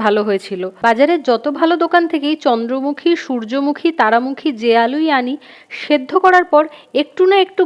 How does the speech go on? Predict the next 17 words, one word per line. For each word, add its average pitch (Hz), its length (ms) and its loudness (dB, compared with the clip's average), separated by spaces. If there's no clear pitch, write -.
গুটলি 311 260 -2
থেকেই 254 380 0
যাবে। 190 220 0
আর 240 140 2
যদি 311 160 2
বেশি 233 360 2
সেদ্ধ 302 200 0
করতে 359 280 0
যাই, 415 140 4
তাহলে 311 260 2
আলু 269 200 0
পুরো 330 160 2
কাদা 247 240 2
কাদা 220 240 4
হয়ে 180 200 0
যায়। 180 160 -2
যেহেতু 240 280 2